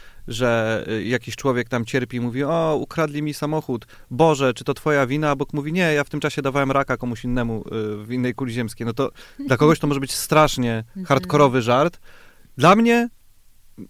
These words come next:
Speaker 1: nawet jako osoby wierzącej, w ogóle nie jest. I, a z kolei jak widzę kabaret polski, który robi scenę, z, że jest uchodźca na granicy i on ma nagle bomby, to
Speaker 2: Widziałeś taką scenę w
Speaker 1: Tak,
Speaker 2: kabarecie
Speaker 1: jest tak, jest,
Speaker 2: polskim?
Speaker 1: jest w internecie dostępny, y,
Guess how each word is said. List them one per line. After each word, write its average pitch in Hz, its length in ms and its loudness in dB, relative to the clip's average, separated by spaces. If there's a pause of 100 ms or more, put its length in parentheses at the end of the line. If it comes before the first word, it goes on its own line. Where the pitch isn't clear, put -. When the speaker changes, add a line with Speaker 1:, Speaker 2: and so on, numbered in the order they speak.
(300)
Speaker 1:
nawet 156 280 6
jako 156 180 2
osoby 147 280 -2
wierzącej, 139 460 0
w 123 40 -2
ogóle 131 200 0
nie 123 160 4
jest. - 220 -6 (480)
I, 127 360 2 (300)
a 131 460 8 (920)
z - 80 -14
kolei 143 340 4
jak 131 180 4
widzę 143 200 0
kabaret 143 480 6
polski, 123 380 -4
który 127 220 -4
robi 123 440 0
scenę, 123 460 0
z, - 260 -10
że 123 300 0
jest 127 280 -2
uchodźca 135 600 -2
na 135 100 -2
granicy 131 420 -2
i 127 40 0
on 127 100 0
ma 131 100 0
nagle 123 220 -2
bomby, 139 520 4 (720)
to 143 400 6
Speaker 2:
Widziałeś 190 300 0
taką 185 200 -2
scenę 175 240 0
w - 40 -16
Speaker 1:
Tak, - 100 -6
Speaker 2:
kabarecie 139 200 8
Speaker 1:
jest 180 120 4
tak, - 80 2
jest, 147 120 0
Speaker 2:
polskim? 220 260 2
Speaker 1:
jest 220 120 2
w - 20 -2
internecie 165 460 0
dostępny, 117 460 -2
y, 113 140 -4